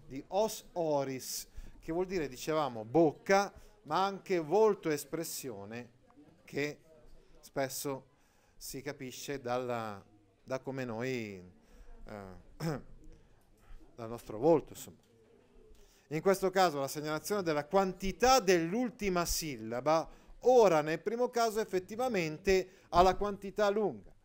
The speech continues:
quindi è vero, si pronuncia nello stesso modo, però s-, in latino aveva la quantità lunga, quindi effettivamente a voler,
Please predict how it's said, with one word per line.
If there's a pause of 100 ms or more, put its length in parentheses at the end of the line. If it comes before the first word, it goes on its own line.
(220)
quindi
è
vero,
si
pronuncia
nello
stesso
modo,
però (480)
s-, (1000)
in
latino
aveva
la
quantità
lunga,
quindi
effettivamente
a
voler,